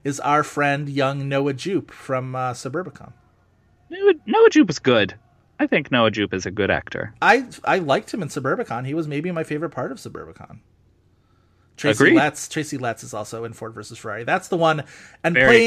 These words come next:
Speaker 2: excited for Tracy Letts.
Speaker 1: playing Henry Ford the second, and I'm, I'm hoping against hope that that's a big enough role that we can finally give Tracy Letts the supporting actor nomination that he deserves.
Speaker 2: Agreed.
Speaker 1: He's had that coming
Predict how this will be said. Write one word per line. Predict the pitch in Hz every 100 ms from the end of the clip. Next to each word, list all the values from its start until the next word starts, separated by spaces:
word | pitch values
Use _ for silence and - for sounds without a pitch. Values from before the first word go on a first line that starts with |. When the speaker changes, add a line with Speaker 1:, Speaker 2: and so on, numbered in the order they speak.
| 226
Speaker 2:
excited | 196 -
for |
Tracy | - 95 - -
Letts. | -
Speaker 1:
playing | - 214 226
Henry | 185 160 156
Ford | 147 143 139 147 147
the | 135
second, | - 127 165 160 -
and | 139 135
I'm, | 156 170 151 -
I'm | 165 165
hoping | 151 226 240 247 214
against | 165 147 127
hope | - 127 120 _ _ _ _
that | - 127
that's | 143 135
a | 131
big | 139 135
enough | 127 -
role | 123 117 120
that | 127
we | 135
can | 131
finally | 123 147 156 156 143 139 135
give | 123 147 135
Tracy | - 120 117 139
Letts | 131 - -
the |
supporting | 127 127 131 131 127
actor | 117 123
nomination | 120 113 113 110 107
that | 110
he | 113
deserves. | 107 - - - - _ _ _ _ _ _ _ _ _ _
Speaker 2:
Agreed. | 107 104 107 104 104 101 175
Speaker 1:
He's | 220 254
had | 233 208
that | 175 165
coming | - 147 139 127 127